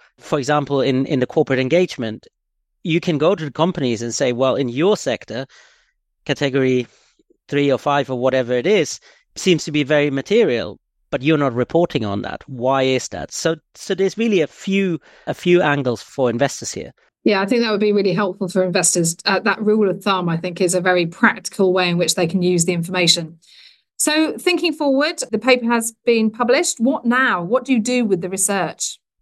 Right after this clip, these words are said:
Speaker 1: So we've actually had a great reception. It's been picked up in the press. Um, we've had lots of questions from clients and investors around, uh, around this, trying to understand that research better and wanting to know more about the data behind it.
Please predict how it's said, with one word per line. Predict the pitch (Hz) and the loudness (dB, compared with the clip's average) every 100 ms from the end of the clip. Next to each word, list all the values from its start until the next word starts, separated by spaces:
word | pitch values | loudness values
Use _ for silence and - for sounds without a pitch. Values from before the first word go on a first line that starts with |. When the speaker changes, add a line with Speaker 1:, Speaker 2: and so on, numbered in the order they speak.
| - | -4
Speaker 1:
So | 185 175 175 - | 2 2 0 -2
we've | 170 165 | 0 2
actually | 175 - 165 | 0 0 0
had | 151 | 0
a | 151 | 0
great | 160 165 | 2 2
reception. | 151 - 139 - - 135 135 | 0 -2 -2 0 0 0 0
It's | 151 127 | -2 -6
been | - 135 117 | -4 -4 -2
picked | 151 - | -2 -2
up | 135 | -2
in | 143 | -2
the | 127 | -2
press. | - 147 143 - - | -2 0 0 -2 -6
Um, | 135 123 120 120 123 | 0 0 2 0 0
we've | 127 127 | 2 2
had | 135 131 | 0 0
lots | 135 147 - | 2 0 -2
of | 131 | -6
questions | - 139 - 147 135 127 | -2 -2 -2 -4 -4 -6
from | - 123 | -6 -6
clients | - 165 151 143 | -2 0 2 0
and | 131 | 0
investors | 120 139 139 143 120 | 2 2 0 -2 -4
around, | 139 131 131 127 123 - | 0 2 2 0 -6 -4
uh, | 139 - | -4 0
around | 131 131 | 0 0
this, | 123 123 | 0 -4
trying | - 139 120 | 0 2 2
to | 143 | 0
understand | 123 117 - 143 131 127 - | -2 -2 -2 0 0 0 -4
that | - 123 | -2 0
research | 135 - 143 | 0 -2 -6
better | - 123 127 117 - | -2 0 0 -4 -8
and | 139 127 | -4 0
wanting | 135 131 | 2 0
to | - | 0
know | 131 127 | 0 0
more | 127 139 | 0 0
about | 131 120 | 2 0
the | - | -2
data | 120 123 120 | 0 2 2
behind | 101 147 156 151 | 0 0 0 0
it. | 151 | -2